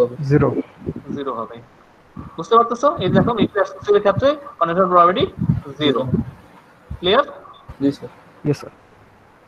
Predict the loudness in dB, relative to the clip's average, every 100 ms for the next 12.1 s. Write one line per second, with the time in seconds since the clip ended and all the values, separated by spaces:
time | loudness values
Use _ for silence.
0 | _ _ 0 0 -4 -16 -16 -18 _ _
1 | -20 _ _ _ _ -8 -8 -4 0 4
2 | 4 6 6 4 4 4 6 4 0 -6
3 | -20 _ -2 0 2 -2 -8 -20 _ _
4 | _ _ -2 4 4 2 0 0 2 2
5 | 4 4 4 4 0 0 -4 -2 -4 -2
6 | 0 0 -2 -2 -2 0 -2 -2 -8 -20
7 | _ -16 -10 -2 2 2 0 -2 -2 -4
8 | -20 -20 2 2 2 -2 -2 2 2 2
9 | 0 -4 2 4 4 4 6 6 6 2
10 | -2 0 0 -2 -6 -6 -4 -2 -2 2
11 | 4 4 2 2 2 0 -2 0 2 2
12 | -2